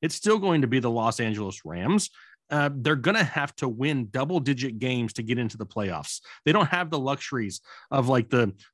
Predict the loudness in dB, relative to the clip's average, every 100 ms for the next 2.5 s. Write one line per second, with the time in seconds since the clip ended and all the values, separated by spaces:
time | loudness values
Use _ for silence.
0 | -2 0 0 0 0 0 -2 -2 -2 0
1 | 0 0 -2 -4 -6 -6 -4 -2 -2 -2
2 | -2 0 0 -2 -4